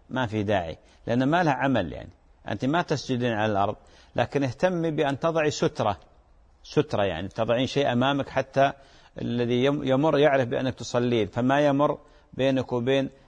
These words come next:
محل سجودك ال-، ال-، لو كنت تسجدين تضعين سترة بارك الله فيك.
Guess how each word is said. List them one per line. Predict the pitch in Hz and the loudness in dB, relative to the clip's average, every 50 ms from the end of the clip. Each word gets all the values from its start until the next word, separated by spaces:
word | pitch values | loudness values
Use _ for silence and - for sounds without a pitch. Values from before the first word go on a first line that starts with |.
| _ - - | _ -16 -8
محل | - 123 131 113 110 151 156 143 | -2 -2 -2 0 0 0 0 0
سجودك | - - 135 135 156 160 151 131 131 123 - 127 | 0 -2 -2 0 2 2 2 2 0 -2 0 0
ال-، | 120 123 123 110 | 0 0 -2 -2
ال-، | - 117 123 120 110 101 123 | -4 -4 -6 -4 -4 0 2
لو | 127 120 | 2 2
كنت | - - - 175 165 - 147 | 2 0 -2 -2 0 0 -2
تسجدين | 131 113 131 117 - - - 127 127 113 123 123 104 85 - - - _ - _ _ - | 0 0 0 0 -2 -2 -2 -2 0 2 4 2 2 2 -2 -10 -20 _ -20 _ _ -4
تضعين | - 117 113 127 120 131 135 | -4 0 0 2 2 2 0
سترة | 127 - - 143 - - 110 107 | 0 0 -2 -2 -2 0 0 2
بارك | 110 123 127 123 120 - - | 4 4 4 4 2 0 -2
الله | 117 113 113 113 110 104 120 - | -2 2 2 2 2 2 -2 -8
فيك. | - - 123 107 - - - 73 - | -4 -2 -2 -2 -2 -6 -10 -12 -14